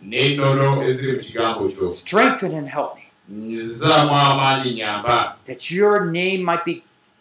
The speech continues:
Speaker 2: glorified through my life.
Speaker 1: Nti erinnya lyo liryoke ligulumizibwe okuyita mu bulamu bwange.
Speaker 2: In the name of Jesus we pray.
Speaker 1: Mu linnya lya Yesu tusabye.
Speaker 2: Amen. So I hope, uh, in your own time you take those exercises and, and work through them.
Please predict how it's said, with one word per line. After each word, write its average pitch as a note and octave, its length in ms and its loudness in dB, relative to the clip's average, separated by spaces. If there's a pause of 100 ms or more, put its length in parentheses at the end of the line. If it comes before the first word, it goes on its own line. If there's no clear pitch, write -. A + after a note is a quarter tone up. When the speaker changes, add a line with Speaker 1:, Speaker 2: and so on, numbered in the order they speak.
(160)
Speaker 2:
glorified C#3 800 0
through C3 240 -10
my A#2+ 220 -8
life. G#2+ 440 -8
Speaker 1:
Nti F#2+ 220 -14
erinnya D3+ 540 2
lyo E3+ 180 8
liryoke D#3+ 300 2
ligulumizibwe D#3 1120 0
okuyita B2 400 -2
mu - 60 -10
bulamu G#2 300 -4
bwange. F2 360 -10
Speaker 2:
In - 40 -16 (140)
the C3+ 80 -2
name E3+ 220 -4
of C#3+ 180 -6
Jesus A2 460 -12
we A2+ 100 -8
pray. - 320 -20 (200)
Speaker 1:
Mu F2+ 80 -8
linnya B2+ 380 2
lya B2+ 220 6
Yesu - 420 2
tusabye. F#2 680 -4 (480)
Speaker 2:
Amen. A2 380 -12 (1000)
So F3+ 160 2
I E3 140 8
hope, F#3+ 280 2
uh, D3+ 300 0
in C3+ 120 -4
your D3+ 120 0
own F3 160 -2
time C#3+ 360 -6
you B2+ 80 -8
take D#3 300 -4
those C#3+ 220 -2
exercises G#2+ 800 -6
and, G2 160 -14
and C3 140 -8
work E3+ 200 0
through D#3 240 -8
them. F#2 140 -12